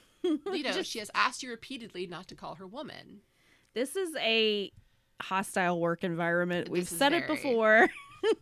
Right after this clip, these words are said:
Speaker 2: This is the most hostile work environment.
Speaker 1: Yeah, the
Speaker 2: He
Speaker 1: H R
Speaker 2: then
Speaker 1: department
Speaker 2: keeps
Speaker 1: is
Speaker 2: going
Speaker 1: just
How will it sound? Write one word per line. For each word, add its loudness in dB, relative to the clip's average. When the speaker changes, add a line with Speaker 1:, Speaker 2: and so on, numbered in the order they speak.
Speaker 2:
This -8
is -10
the -10
most -6
hostile -14
work -16
environment. -16
Speaker 1:
Yeah, -4
the -2
Speaker 2:
He 0
Speaker 1:
H 0
R 0
Speaker 2:
then 8
Speaker 1:
department 2
Speaker 2:
keeps -6
Speaker 1:
is -4
Speaker 2:
going 2
Speaker 1:
just -14